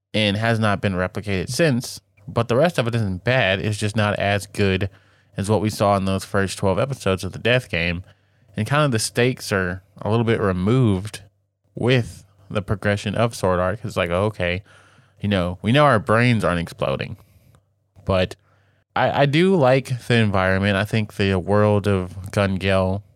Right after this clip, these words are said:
Online that we have in Season two is really good. And I really like the premise of it. And it's good to see them branching off in other games as things happen.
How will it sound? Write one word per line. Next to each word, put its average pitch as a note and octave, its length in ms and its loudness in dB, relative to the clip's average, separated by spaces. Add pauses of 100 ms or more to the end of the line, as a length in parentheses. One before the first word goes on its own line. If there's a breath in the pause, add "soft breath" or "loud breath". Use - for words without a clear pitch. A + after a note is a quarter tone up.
(200)
Online F#2+ 640 0 (180)
that F2 80 -4
we F#2+ 80 0
have F2+ 160 0
in F#2 40 -6
Season F2+ 300 -4
two F2+ 280 -2
is F2+ 160 -8
really F2 220 -2
good. F2+ 380 0 (760 soft breath)
And F#2+ 100 -2
I F2 40 -2
really G2 220 -2
like F#2 340 -4
the F#2+ 180 2
premise A2 580 -2 (140)
of G2+ 160 0
it. A#2+ 160 0 (200)
And F#2+ 460 0 (960 soft breath)
it's G#2+ 160 -2
good B2 160 2
to A#2+ 40 -2
see B2 160 -2
them G2 360 -2
branching G#2 400 -2
off F#2+ 180 -2
in F#2 80 -8
other F2 180 -6
games F#2+ 480 -2
as - 120 -18
things F#2 240 -8
happen. A#2+ 420 -2